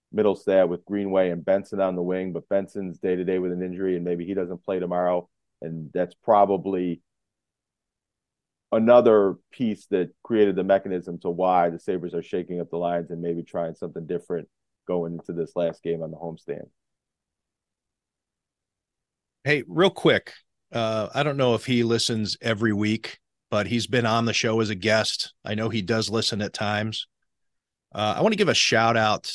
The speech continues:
Speaker 2: uh, to friend of the show, Ryan Nobles, who covers Capitol Hill for N B C News.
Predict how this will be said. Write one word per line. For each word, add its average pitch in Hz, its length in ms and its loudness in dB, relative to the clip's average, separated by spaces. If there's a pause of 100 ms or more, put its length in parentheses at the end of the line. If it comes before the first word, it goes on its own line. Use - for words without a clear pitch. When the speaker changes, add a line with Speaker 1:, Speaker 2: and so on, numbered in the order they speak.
(120)
Speaker 2:
uh, 101 300 -4
to 107 320 0
friend 120 280 0
of 113 60 0
the 101 80 -2
show, 104 580 0 (140)
Ryan 123 380 0
Nobles, 113 640 -2 (800)
who 117 200 4
covers 131 360 0
Capitol 123 460 2
Hill 107 280 -2
for 101 500 0
N 113 180 -2
B 104 140 -2
C 104 240 0
News. 95 520 -4